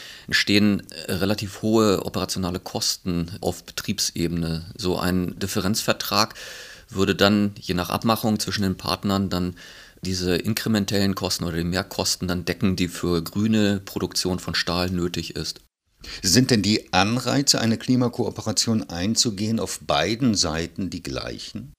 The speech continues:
Speaker 1: Ein wesentlicher Bestandteil für die Dekarbonisierung des Industriesektors ist ja die Bereitstellung von erneuerbaren Energien. Und da ist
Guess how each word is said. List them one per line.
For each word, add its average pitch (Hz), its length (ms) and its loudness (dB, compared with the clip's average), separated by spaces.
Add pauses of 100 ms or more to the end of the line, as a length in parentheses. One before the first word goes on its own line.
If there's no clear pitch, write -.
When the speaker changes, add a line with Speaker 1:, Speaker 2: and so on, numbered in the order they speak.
(1040)
Speaker 1:
Ein 104 500 6
wesentlicher 113 680 2
Bestandteil 101 600 2
für 95 380 0
die 87 100 -4
Dekarbonisierung 92 800 -2
des 87 140 -4
Industriesektors 92 840 -4
ist 87 200 -4
ja 87 80 -4
die 87 80 -2
Bereitstellung 87 540 -2
von 87 180 -4
erneuerbaren 85 640 -2
Energien. 85 600 -4 (600)
Und 85 300 -2
da 101 320 6
ist - 520 0